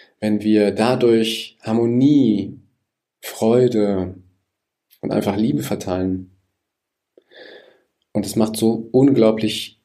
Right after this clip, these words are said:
viel Spaß, denn das ist das, was wir haben wollen. Das ist das, diese Verbundenheit, dieses Glück, diese Zufriedenheit. Das ist das, was wir haben wollen.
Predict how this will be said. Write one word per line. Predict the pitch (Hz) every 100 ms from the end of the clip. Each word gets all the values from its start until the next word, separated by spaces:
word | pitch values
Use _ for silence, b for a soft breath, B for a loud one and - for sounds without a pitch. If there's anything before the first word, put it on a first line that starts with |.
| -
viel | - 110 104
Spaß, | - 123 110 101 101 - - _ _ _ _ _ _ _ _ _ _ _ _ _ _ _ _ _ _ _ b b b b _ _ _ _ -
denn | 101 95 95 90 90 92 - _ _ _ _ _ _ _
das | - 110
ist | - -
das, | 107 104
was | 95 -
wir | 104
haben | 147 98
wollen. | 92 95 95 95 _
Das | - -
ist | 123 -
das, | 127 131
diese | 117 113
Verbundenheit, | 110 - 147 170 135 120 113
dieses | 110 104 -
Glück, | 127 139 143
diese | 117 104
Zufriedenheit. | - - - 131 120 107 101 101 - _ _ _ _ _ _ _ _ _
Das | - 101
ist | 104 -
das, | 95 -
was | 98 -
wir | 107
haben | 104 98
wollen. | 92 92 90 90